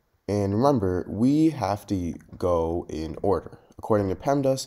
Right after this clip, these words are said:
we have to do what's ever first because everything is division. So now we have to do one divided by one half.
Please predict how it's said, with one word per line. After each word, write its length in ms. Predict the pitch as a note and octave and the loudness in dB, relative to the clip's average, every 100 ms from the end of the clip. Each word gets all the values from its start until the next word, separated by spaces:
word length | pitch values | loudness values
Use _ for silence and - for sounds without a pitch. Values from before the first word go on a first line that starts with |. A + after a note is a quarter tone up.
| - - - | -14 -20 -10
we 120 | G#2 | -4
have 140 | A#2+ A#2+ | -4 -4
to 80 | G2+ | -4
do 240 | F#2+ F2+ | -2 0
what's 260 | E2+ E2 D#2 | -2 -2 -6
ever 200 | - E2+ | -10 -6
first 580 | B2 A#2+ A#2+ - - | 0 2 0 -8 -14
because 400 | E2+ - F2+ E2 - - _ - | -14 -4 -4 -4 -10 -20 _ -8
everything 520 | F2 F2+ - E2+ E2+ | -4 -4 -4 -4 -4
is 300 | - D2+ D#2 | -6 -10 -8
division. 440 | D#2+ E2 D#2 - - - _ _ _ _ _ _ - | -8 -6 -8 -10 -20 -20 _ _ _ _ _ _ -8
So 140 | G#2+ | -2
now 200 | G2+ F#2 | 2 2
we 80 | F#2 | 0
have 120 | - | -2
to 60 | - | -6
do 180 | F2 | -4
one 280 | D#2+ F#2+ G2+ | -2 0 0
divided 400 | F#2+ E2 D#2+ D#2 | 0 -2 -4 -4
by 160 | - D2 | -8 -8
one 200 | D#2+ - | -8 -10
half. 460 | - - - - | -14 -16 -18 -20